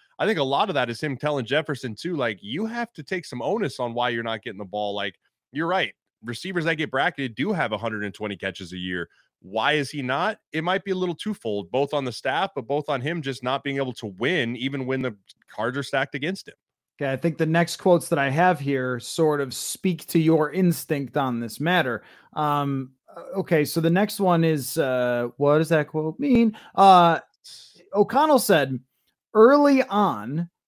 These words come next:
Speaker 2: we missed some chances to get Justin some chances that might have gotten him going a little bit. I have to do a good job preparing him and equipping him with the things he needs to help him have an impact, no matter how he's being defended."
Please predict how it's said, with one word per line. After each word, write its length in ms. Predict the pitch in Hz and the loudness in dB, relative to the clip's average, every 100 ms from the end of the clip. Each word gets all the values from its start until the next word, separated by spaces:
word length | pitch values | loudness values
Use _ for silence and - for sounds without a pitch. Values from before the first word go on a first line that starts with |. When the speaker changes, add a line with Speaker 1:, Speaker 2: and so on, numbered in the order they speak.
| - | 0
Speaker 2:
we 140 | 165 | 2
missed 420 | 165 175 247 - | 6 6 4 2
some 160 | - 226 | 0 0
chances 560 | - 190 185 190 185 | 0 0 0 -4 -8
to 100 | - | -6
get 320 | 160 165 156 135 | 0 0 0 0
Justin 520 | 175 170 170 175 160 | 2 2 2 0 0
some 220 | - 147 | -2 -6
chances 760 | 127 170 160 123 113 98 107 - _ _ _ _ 123 | -2 0 0 -2 -10 -14 -14 -18 _ _ _ _ 2
that 220 | 160 165 | 2 4
might 340 | 170 175 226 | 2 4 6
have 240 | 233 233 151 | 6 6 6
gotten 300 | 180 185 190 | 4 6 4
him 240 | 170 160 | 4 4
going 380 | 135 233 277 180 | 4 6 6 4
a 60 | 135 | 0
little 260 | 135 120 | 0 -2
bit. 280 | 110 127 120 - | -2 -4 -4 -2
I 140 | 156 | 2
have 240 | 165 202 | 4 4
to 100 | 202 | 2
do 200 | 190 202 | 2 4
a 40 | 175 | 4
good 300 | 123 175 165 | 6 4 6
job 340 | 175 170 175 | 6 6 4
preparing 500 | 156 139 165 180 190 | -4 -6 -2 0 2
him 180 | 170 180 | 0 0
and 80 | 151 | -2
equipping 500 | 139 - 220 220 208 | -4 0 0 0 0
him 240 | 190 185 | 0 0
with 160 | 170 135 | -2 -4
the 80 | 143 | -8
things 400 | - 180 165 - | -4 -2 -2 -6
he 260 | - 214 | -4 -2
needs 400 | 196 180 175 143 - _ _ - | 0 0 -2 -6 -16 _ _ -4
to 120 | 165 | -2
help 440 | 135 123 208 269 - | -2 2 2 2 0
him 200 | 220 196 | 0 2
have 280 | 170 180 | 2 2
an 100 | 160 | 0
impact, 560 | 151 180 170 170 165 - _ _ _ | -2 -4 0 2 0 -4 _ _ _
no 140 | - 156 | -2 2
matter 300 | 170 165 160 | 4 4 2
how 340 | - 175 202 | 0 2 2
he's 280 | 180 185 151 | 2 -2 -8
being 460 | - 165 165 156 131 | -4 0 2 0 -4
defended." 800 | 151 - _ 196 180 135 104 | -8 -12 _ 2 2 0 -6